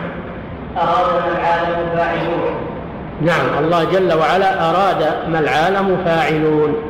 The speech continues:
Speaker 2: لا يخرج شيء عن إرادته سبحانه. هذا في الإرادة الكونية، الإرادة الكونية عامة لكل شيء،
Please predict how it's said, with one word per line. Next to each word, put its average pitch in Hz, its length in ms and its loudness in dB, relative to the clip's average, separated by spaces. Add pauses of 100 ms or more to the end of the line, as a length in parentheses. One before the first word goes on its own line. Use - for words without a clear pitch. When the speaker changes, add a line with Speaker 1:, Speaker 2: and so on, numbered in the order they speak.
(760)
Speaker 2:
لا 170 200 4
يخرج 175 360 -2
شيء 175 180 2
عن 160 300 0
إرادته 143 640 0
سبحانه. 139 640 -2 (1160)
هذا 175 300 2
في 170 120 0
الإرادة 170 560 2
الكونية، 202 580 0 (1200)
الإرادة 135 560 2 (760)
الكونية 156 600 2
عامة 139 540 0 (140)
لكل 190 540 2 (140)
شيء، - 320 -2